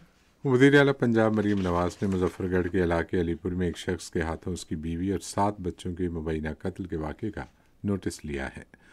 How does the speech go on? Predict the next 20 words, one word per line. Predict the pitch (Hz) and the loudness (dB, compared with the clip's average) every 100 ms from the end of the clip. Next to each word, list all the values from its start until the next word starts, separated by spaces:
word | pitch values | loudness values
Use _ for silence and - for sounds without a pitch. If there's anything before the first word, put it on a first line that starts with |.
| - - 123 | -20 -4 4
उन्होंने | 131 143 135 | 6 6 4
इस | - | 2
शर्मनाक | 120 120 113 110 104 | 2 2 2 0 0
वाक़े | 92 117 | -2 -4
से | - | -6
मुतालिक | 110 104 104 127 104 | -6 -4 -4 -2 -2
आईजी | 90 85 80 | 0 -2 -6
पुलिस | 95 98 | -4 -4
से | - | -4
रिपोर्ट | 87 - 95 92 | -4 -4 -8 -6
तलब | 80 71 - | -6 -8 -6
की | 101 | -4
है। | 95 95 - _ - _ 110 | -2 -4 -10 _ -20 _ 0
वज़ीर | 107 117 117 | 6 8 8
आला | 117 135 | 6 2
ने | 131 | -2
मुजरिम | 113 - 123 120 | -4 -4 -6 -6
को | 117 | -4
कैफिल | 98 90 107 92 | -2 -2 -2 -6
किरदार | 87 80 90 | -6 -4 -6